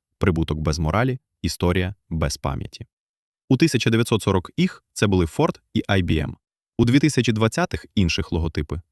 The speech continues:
Та сама формула. Географія змінюється. Німеччина, Китай, завтра хтось інший. Але механізм один. Поки вигідно, вони вестимуть справи з ким завгодно. Питання не в тому, яка компанія наступна. Питання, коли ми перестанемо робити вигляд, що не помічаємо.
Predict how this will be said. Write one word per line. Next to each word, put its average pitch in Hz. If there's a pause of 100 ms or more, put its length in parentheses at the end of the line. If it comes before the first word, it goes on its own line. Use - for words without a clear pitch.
(200)
Та 95
сама 90
формула. - (500)
Географія 151
змінюється. 147 (220)
Німеччина, 104
Китай, 104 (200)
завтра 82
хтось -
інший. - (380)
Але 101
механізм 110 (120)
один. 80 (520)
Поки 151
вигідно, 127 (100)
вони 110
вестимуть 117
справи 131
з -
ким 110
завгодно. 78 (300)
Питання 143
не 127
в 117
тому, 180
яка 87
компанія 85
наступна. - (440)
Питання, 113 (100)
коли 107
ми 104
перестанемо 92
робити 82
вигляд, 117
що -
не 85
помічаємо. 73